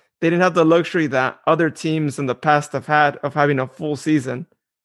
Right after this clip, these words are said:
You didn't see them a full season. And add to that, all the circumstances that came about, and, and we heard Roro i-, in, uh, this past season in one of the press conferences say that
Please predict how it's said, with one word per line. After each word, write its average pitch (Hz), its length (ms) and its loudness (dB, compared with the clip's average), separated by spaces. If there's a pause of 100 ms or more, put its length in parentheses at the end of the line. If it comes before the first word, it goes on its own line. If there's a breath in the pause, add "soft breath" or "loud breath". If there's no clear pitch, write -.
(160)
You 160 140 0
didn't 170 260 2
see 175 140 2
them 165 180 2
a 143 60 -2
full 156 200 -4
season. 160 500 -2 (840)
And 139 560 0 (360)
add 170 200 2
to 143 160 -2
that, 156 520 0 (260)
all 185 240 -2
the 165 180 -2
circumstances 165 920 -2
that 139 180 -4
came 175 220 -2
about, 127 580 0
and, 143 220 -4
and 143 280 -6 (260 soft breath)
we 160 180 0
heard 165 420 0
Roro 151 600 2 (360)
i-, 147 60 -2
in, 143 500 -2
uh, 139 280 0 (360)
this 151 260 -2
past 151 420 0
season 160 460 0
in 143 120 -4
one 156 120 0
of 143 60 0
the 139 80 -2
press 147 260 -2
conferences 156 680 -2
say 147 260 0
that 135 400 -2